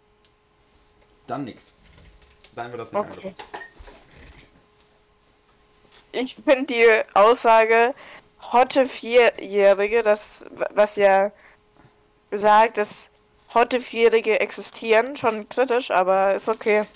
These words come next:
Speaker 2: Ist deine Sache.
Speaker 1: Du
Speaker 2: Ich
Speaker 1: liebst
Speaker 2: ruf jetzt die Polizei zu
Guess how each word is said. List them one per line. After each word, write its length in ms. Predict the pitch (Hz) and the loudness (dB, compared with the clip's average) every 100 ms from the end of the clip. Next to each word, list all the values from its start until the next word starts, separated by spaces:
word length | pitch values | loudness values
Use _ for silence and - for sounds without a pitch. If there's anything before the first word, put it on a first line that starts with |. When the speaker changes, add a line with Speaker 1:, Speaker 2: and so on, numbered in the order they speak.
| - | -20
Speaker 2:
Ist 160 | - | -4
deine 280 | 185 196 208 | -2 2 0
Sache. 320 | 196 196 202 208 _ _ _ _ _ _ _ _ _ - | 0 -2 -4 -8 _ _ _ _ _ _ _ _ _ -10
Speaker 1:
Du 100 | 139 | -8
Speaker 2:
Ich 60 | |
Speaker 1:
liebst 180 | 196 226 | -4 0
Speaker 2:
ruf 180 | 226 254 | 0 0
jetzt 300 | 226 208 - _ - | -2 -2 -10 _ -10
die 80 | 208 | -4
Polizei 600 | 202 196 190 - 185 190 | 0 2 0 0 2 2
zu 520 | 190 - 175 175 208 | -2 -6 -4 -2 -4